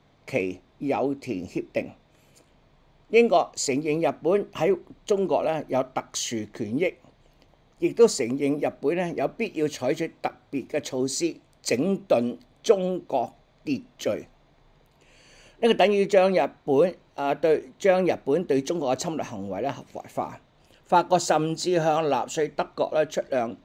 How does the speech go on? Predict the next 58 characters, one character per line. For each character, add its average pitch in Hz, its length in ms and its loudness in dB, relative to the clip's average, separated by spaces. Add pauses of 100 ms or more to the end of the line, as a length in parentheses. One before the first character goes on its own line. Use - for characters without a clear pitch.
(160)
出 - 120 -2
口 165 120 2
大 117 220 -2
量 113 200 -2
嘅 127 60 -2
生 147 320 -4
鐵， 135 160 -4 (600)
希-， 214 360 4
啊， 151 140 2
幫 185 280 4
助 170 100 4
佢 143 380 2
加 156 280 0
強 101 260 -8
啊 147 180 -6
軍 147 160 -2
事 120 180 -6
力 104 100 -8
量。 98 260 -10 (120)
為 147 160 0
咗 208 140 6
眼 170 200 -2
前 127 220 -4
利 123 140 -2
益， 170 80 2 (340)
佢 - 80 -4
哋 127 80 0
真 151 180 -4
係 123 120 -2
啊 131 260 -4
乜 151 120 -8 (100)
都 151 120 -2
唔 - 80 -6
怕 - 220 -12
死 - 160 -10
嘅。 107 200 -8 (1400)
美 214 240 8
國 208 320 6 (180)
則 240 120 0
繼 175 120 0 (160)
續 - 120 -4
增 185 300 -2
加 175 160 0
同 131 180 -8
日 120 180 -4
本 143 160 -4
嘅 151 60 -2
貿 117 240 0
易 113 140 -2
額， 131 240 -8 (460)
不 220 80 -2 (120)
斷 127 200 -2
增 165 220 -4
加 151 300 -2 (100)
出 - 160 -4
口 127 360 0 (100)
到 139 120 2
日 131 140 -2